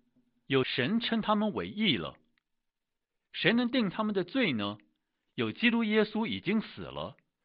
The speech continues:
而且从死里复活，现今在神的右边，也替我们祈求。谁能使我们与基督的爱隔绝呢？难道是患难吗？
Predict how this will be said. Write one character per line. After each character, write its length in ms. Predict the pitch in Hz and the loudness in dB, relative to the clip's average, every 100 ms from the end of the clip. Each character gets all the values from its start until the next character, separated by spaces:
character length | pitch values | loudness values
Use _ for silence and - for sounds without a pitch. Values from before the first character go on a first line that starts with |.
| _ | _
而 160 | 107 165 | 2 2
且 160 | 165 104 | 4 -4
从 200 | 127 156 | -4 -8
死 220 | - 135 | -4 -2
里 160 | 127 | -2
复 260 | - - 98 | -4 -8 -10
活， 340 | - 76 80 - _ _ _ | -10 -10 -10 -10 _ _ _
现 300 | - 233 165 | 0 2 2
今 280 | 190 202 190 | -2 -2 0
在 200 | 190 123 | 2 2
神 240 | - 92 | -2 -4
的 80 | 147 | 0
右 220 | 185 117 | 0 0
边， 320 | - 139 147 147 - - | 2 2 2 -6 -20 -6
也 220 | 104 90 | -4 -4
替 220 | - 277 | -2 0
我 180 | 120 76 | 0 -2
们 160 | 90 | -6
祈 260 | - - 104 | -8 -8 -8
求。 360 | - 73 76 - _ _ _ _ _ _ _ _ _ _ _ _ _ _ | -8 -10 -12 -16 _ _ _ _ _ _ _ _ _ _ _ _ _ _
谁 240 | - 123 135 | 0 2 4
能 160 | 131 | 2
使 180 | - 117 | 0 -2
我 160 | 131 87 | -2 -2
们 180 | 101 | -4
与 140 | 101 80 | -6 -8
基 200 | - 131 | -6 -4
督 120 | 135 | -4
的 100 | 120 | -4
爱 240 | - 139 | 0 0
隔 260 | 98 90 110 | 0 -4 -6
绝 200 | - 82 | -4 -6
呢？ 240 | 104 127 147 _ _ _ _ _ _ | -4 -4 -6 _ _ _ _ _ _
难 160 | 131 196 | 2 4
道 120 | 185 | 4
是 120 | - | 0
患 300 | 196 262 202 | 2 4 4
难 160 | 160 131 | 2 0
吗？ 240 | 117 113 | -2 -4